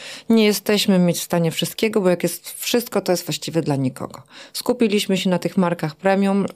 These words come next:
yy, na tych markach bardzo, bardzo luksusowych i w kwestii oprawek, i w kwestii, yy, soczewek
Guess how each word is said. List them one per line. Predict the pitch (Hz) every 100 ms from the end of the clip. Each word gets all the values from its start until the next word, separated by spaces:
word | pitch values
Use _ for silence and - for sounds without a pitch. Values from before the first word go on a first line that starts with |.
| - -
yy, | 175 165
na | 156
tych | 160
markach | 175 165 156 156
bardzo, | 175 175 -
bardzo | 156 170 165
luksusowych | 151 - 151 185 196 202 - - - -
i | 262
w | 240
kwestii | - 208 - 160
oprawek, | - 202 180 151 - - -
i | 226
w | -
kwestii, | - 190 185 - 143 143 160
yy, | 147
soczewek | - 170 180 180 262